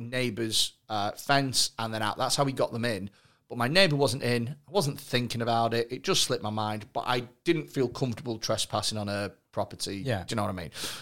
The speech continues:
Speaker 1: So I just left it. I was like, "Right, okay, maybe they'll charge me a hundred, two hundred quid to get rid of it, and that's just me being stupid or whatever."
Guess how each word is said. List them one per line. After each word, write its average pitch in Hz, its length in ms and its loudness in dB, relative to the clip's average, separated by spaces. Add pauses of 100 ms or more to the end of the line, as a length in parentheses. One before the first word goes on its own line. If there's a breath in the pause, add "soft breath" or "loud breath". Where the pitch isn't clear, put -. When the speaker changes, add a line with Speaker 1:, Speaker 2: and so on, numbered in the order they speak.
Speaker 1:
So 254 120 6
I - 40 6
just 254 160 2
left 143 260 8
it. - 480 2 (840)
I 120 40 -6
was 113 140 -2
like, 104 180 0
"Right, 87 240 0 (100)
okay, 95 420 -2 (440)
maybe 135 380 0
they'll 107 180 -2
charge 104 360 0
me 101 340 -4
a 110 80 -6
hundred, 104 400 -6
two - 120 -6
hundred 95 240 -8
quid 87 200 -10
to - 80 -8
get 67 160 -8
rid 90 100 -8
of 90 80 -12
it, 92 180 -8
and 110 100 -8
that's - 180 -2
just - 260 -8
me 127 280 -2
being 110 220 -2
stupid 90 400 -6
or 82 100 -14
whatever." 90 400 -8